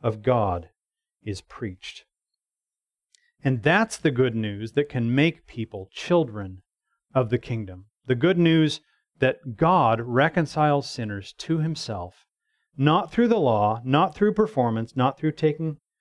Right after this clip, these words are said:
uh, taking matters into our own hands, but through his Son alone.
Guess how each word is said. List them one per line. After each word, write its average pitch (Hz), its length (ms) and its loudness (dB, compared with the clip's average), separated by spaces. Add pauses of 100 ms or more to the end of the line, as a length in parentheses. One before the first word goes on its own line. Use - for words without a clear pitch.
(360)
uh, 95 160 -12 (280)
taking 151 340 2
matters 151 340 4
into 151 180 4
our 151 140 4
own 147 140 2
hands, 95 400 -8 (400)
but 123 180 -2
through 135 280 2
his 127 180 -4
Son 90 460 -12 (520)
alone. 101 480 -6